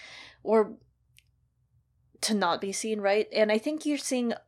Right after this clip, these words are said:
just, just a smidge of something similar to what's going on in the Sons of the Harpy arc that Daenerys is dealing with over in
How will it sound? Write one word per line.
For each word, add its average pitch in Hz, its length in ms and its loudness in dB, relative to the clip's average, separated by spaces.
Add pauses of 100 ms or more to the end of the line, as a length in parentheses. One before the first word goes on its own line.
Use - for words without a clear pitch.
(140)
just, - 380 -6
just 262 340 0
a 262 40 2
smidge 214 500 0
of 185 400 2
something 208 240 -6
similar 196 320 -4
to 196 200 -4
what's 185 200 -4
going 180 180 -4
on 175 140 -4
in 175 100 -6
the 180 60 -10
Sons 190 320 -6
of 185 60 -6
the 180 60 -8
Harpy 175 600 -6 (100)
arc 175 340 -2
that 185 160 -4
Daenerys 175 420 -4
is 180 80 -14
dealing 170 300 -6
with 165 280 -4
over 170 280 -4
in 170 460 -4